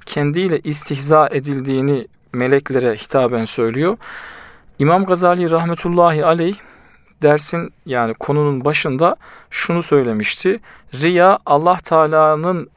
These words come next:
emrettiği ibadetleri, Allah Teala için yapılması gereken ibadetlerin kendi maksat, kendi menfaat veya kendi bir takım planları, kendi ikbal ve istikbali için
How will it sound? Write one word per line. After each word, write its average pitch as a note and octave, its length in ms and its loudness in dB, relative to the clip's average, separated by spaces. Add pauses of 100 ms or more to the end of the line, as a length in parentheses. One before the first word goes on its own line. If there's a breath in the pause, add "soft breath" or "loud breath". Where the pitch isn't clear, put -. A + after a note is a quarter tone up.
(320)
emrettiği D3+ 580 -2
ibadetleri, D3 800 0 (120)
Allah D#3 300 2
Teala E3 400 2
için D3+ 240 -6
yapılması D3+ 520 -2
gereken C3+ 380 -2
ibadetlerin D#3 800 0 (600 loud breath)
kendi F3+ 360 0
maksat, E3+ 880 -2
kendi D#3 340 -2
menfaat D3+ 800 0
veya C#3+ 180 4
kendi D#3 440 -6
bir F3+ 120 0
takım D3 360 -6
planları, D3+ 680 -2
kendi D#3 380 -4
ikbal E3 480 -2
ve C#3+ 80 -4
istikbali D3 640 0
için E3 400 -4